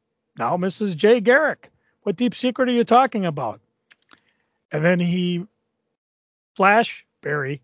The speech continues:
reveals the origin of the Flash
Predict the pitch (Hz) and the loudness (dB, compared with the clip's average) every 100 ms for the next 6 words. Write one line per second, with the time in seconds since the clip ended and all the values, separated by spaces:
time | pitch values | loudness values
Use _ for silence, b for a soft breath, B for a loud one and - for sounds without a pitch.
0 | _ _ _ - 175 160 156 190 226 233 | _ _ _ -6 -4 0 4 6 6 4
1 | 190 - _ _ - 165 180 180 254 294 | 0 -12 _ _ -10 -8 -2 2 2 2
2 | 156 156 117 143 - _ _ _ _ _ | -4 -8 -10 -16 -18 _ _ _ _ _
3 | _ - 175 156 143 147 - 202 214 143 | _ -2 0 0 -4 -8 -2 2 2 0
4 | 160 - - | -6 -10 -20